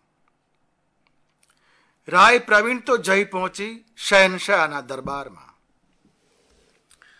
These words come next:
જરાય લજવાઈ શરમાઈને નહીં, પણ હિંમતભેર ઊભી રહી.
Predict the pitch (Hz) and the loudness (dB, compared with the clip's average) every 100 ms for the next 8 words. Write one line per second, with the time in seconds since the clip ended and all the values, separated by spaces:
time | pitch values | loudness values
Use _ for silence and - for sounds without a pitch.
0 | _ _ 123 156 170 175 170 143 _ 139 | _ _ -4 0 4 2 0 -10 _ -6
1 | 156 165 175 185 - 190 185 208 220 226 | -6 2 2 2 -2 -4 -2 -4 -4 -12
2 | 202 202 120 _ _ _ _ _ _ _ | -12 -12 -16 _ _ _ _ _ _ _
3 | - 190 156 214 214 202 139 185 180 - | -8 -8 -4 -4 -4 -4 -2 0 0 -4
4 | _ _ _ _ _ 151 170 151 104 - | _ _ _ _ _ -12 -8 -8 -10 -20